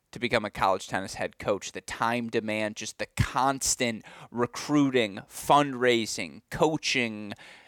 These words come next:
then trying to do anything, uh, in your own personal life or family, that balance, it is a grind, Chris, that we don't talk enough about.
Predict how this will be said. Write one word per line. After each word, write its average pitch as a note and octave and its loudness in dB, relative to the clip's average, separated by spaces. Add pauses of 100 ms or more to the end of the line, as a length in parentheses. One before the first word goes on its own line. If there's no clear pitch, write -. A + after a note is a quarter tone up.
(200)
then D3+ 8
trying D#3 6
to C#3+ -6
do C#3 2
anything, D3 2
uh, C#3+ 6
in D#3+ -2
your C#3+ 4
own C#3+ 2
personal D3+ 2
life A#2+ 2
or A#2 0
family, C3+ 0
that B2 2
balance, A#2 2 (340)
it A#3+ 6
is G#3+ 6
a D#3+ 6
grind, B2 4
Chris, - 0
that A2 0
we A#2+ -6
don't A#2+ -2
talk G#2 0
enough F#2 -2
about. - -2